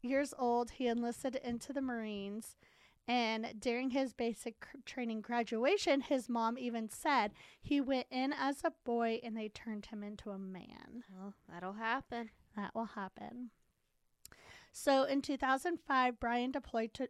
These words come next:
Speaker 1: Iraq. He was not in the front line. He worked in supply, uh, which he thought was gonna be a safe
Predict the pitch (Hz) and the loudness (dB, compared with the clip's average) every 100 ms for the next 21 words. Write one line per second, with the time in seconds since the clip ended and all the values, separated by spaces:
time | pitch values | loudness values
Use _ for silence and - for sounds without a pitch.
0 | - 240 233 208 208 - - 254 240 220 | -2 -2 0 -2 -4 -8 -8 -2 -2 0
1 | 226 220 220 220 220 262 - 294 320 - | 0 2 2 2 4 2 2 0 0 0
2 | 285 311 277 285 311 269 247 226 226 240 | -2 0 0 2 -2 -2 0 -2 -2 -6
3 | 240 220 - 226 208 214 240 269 _ - | -6 -10 -8 -6 -4 -4 -4 -8 _ -20
4 | - _ _ 240 233 220 208 _ - - | -20 _ _ 0 2 0 -4 _ -18 -16
5 | - - - 247 262 254 - - 269 - | -18 -18 -10 0 2 2 -2 -4 -6 -4
6 | 254 269 247 - 240 240 233 226 - 269 | -4 -2 -4 -4 -2 0 0 -2 -6 -4
7 | 233 | -4